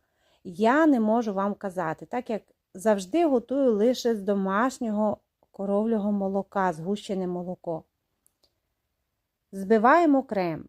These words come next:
вершкове масло кімнатної температури, збиваю саме приблизно одну-дві хвилини до посвітління. Далі добавляю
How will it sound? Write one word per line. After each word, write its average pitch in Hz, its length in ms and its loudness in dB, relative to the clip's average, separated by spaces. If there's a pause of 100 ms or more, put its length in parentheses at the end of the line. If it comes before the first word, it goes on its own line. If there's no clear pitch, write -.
вершкове 302 480 0
масло 208 480 0
кімнатної 208 540 -6
температури, 180 840 -4 (380)
збиваю 208 680 0
саме 214 400 0
приблизно 233 520 0
одну-дві 208 500 -2
хвилини 170 580 -4
до 220 260 2
посвітління. 196 1160 -6 (560)
Далі 294 360 2
добавляю 226 840 0